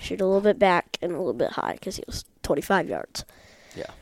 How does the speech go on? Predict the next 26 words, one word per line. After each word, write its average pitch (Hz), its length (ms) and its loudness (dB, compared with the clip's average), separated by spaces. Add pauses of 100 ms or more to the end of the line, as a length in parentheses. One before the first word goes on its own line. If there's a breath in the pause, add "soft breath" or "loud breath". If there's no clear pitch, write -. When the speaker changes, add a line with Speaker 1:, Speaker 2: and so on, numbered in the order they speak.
(960 soft breath)
Speaker 2:
And 110 180 0
you, 101 280 0
you 104 120 -2
were 101 80 0
using 98 300 -2
a 95 320 -4
twenty-yard 90 560 -4 (340)
crosshair. 90 500 0 (180)
Speaker 1:
Yeah. - 180 -6 (160)
Speaker 2:
So - 160 -6
he 92 140 -2
was 90 140 -6
twenty-five 104 420 0
yards, 101 280 0
so - 140 -2
you 92 240 -4
aim 98 220 -6
a 90 80 -10
little 117 260 -2
bit 147 160 4
high 120 400 4 (140)
so - 220 -2
that 92 200 -4
you 95 120 -6
hit 98 180 -6
the 90 180 -10